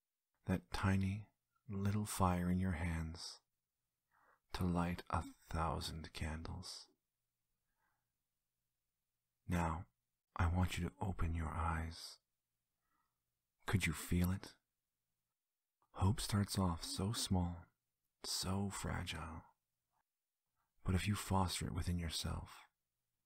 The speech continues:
not only can you use it to grow your own hope by lighting a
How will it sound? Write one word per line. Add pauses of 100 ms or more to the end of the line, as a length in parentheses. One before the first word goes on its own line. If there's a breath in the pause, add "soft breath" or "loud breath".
(680 soft breath)
not (100)
only
can
you
use
it (180)
to
grow
your
own
hope (760)
by
lighting
a